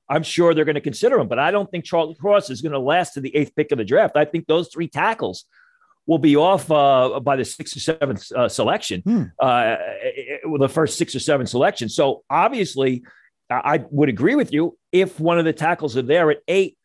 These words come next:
Speaker 1: I think that would be a consideration. I don't see that happening, though.
Speaker 2: Wow. Uh, all right. So where, where is the first quarterback going, uh, according to your projections?
Speaker 1: I, I think it's gonna be New Orleans or Pittsburgh. I also,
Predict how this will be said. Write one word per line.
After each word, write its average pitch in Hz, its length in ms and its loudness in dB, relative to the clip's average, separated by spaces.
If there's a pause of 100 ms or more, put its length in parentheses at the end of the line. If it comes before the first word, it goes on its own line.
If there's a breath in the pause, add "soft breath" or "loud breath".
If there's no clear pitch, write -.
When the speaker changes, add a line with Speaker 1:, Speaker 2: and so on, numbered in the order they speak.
(280)
Speaker 1:
I 131 120 -2
think 139 200 -6
that 143 60 2
would 123 120 -2
be 127 80 -2
a 127 40 -4
consideration. 135 600 -2 (160)
I 147 120 2
don't 151 180 0
see 139 140 -2
that 107 160 0
happening, 113 400 -2
though. 62 180 -14 (320)
Speaker 2:
Wow. 120 500 -12
Uh, 135 460 -2
all 190 100 2
right. 240 180 0
So 196 120 0
where, 165 280 2
where 175 320 2
is 175 120 -2
the 151 100 -10
first 165 220 -6
quarterback 151 380 0
going, 147 400 -2
uh, 123 260 -4
according 127 360 0
to 120 60 0
your 120 680 0 (160)
projections? - 840 -10 (240)
Speaker 1:
I, 180 340 2
I 180 80 4
think 190 200 0
it's 190 100 -2
gonna 190 140 2
be 156 140 2
New 156 180 2
Orleans 175 680 2
or 139 120 0
Pittsburgh. 165 680 0
I 143 140 2
also, 185 380 0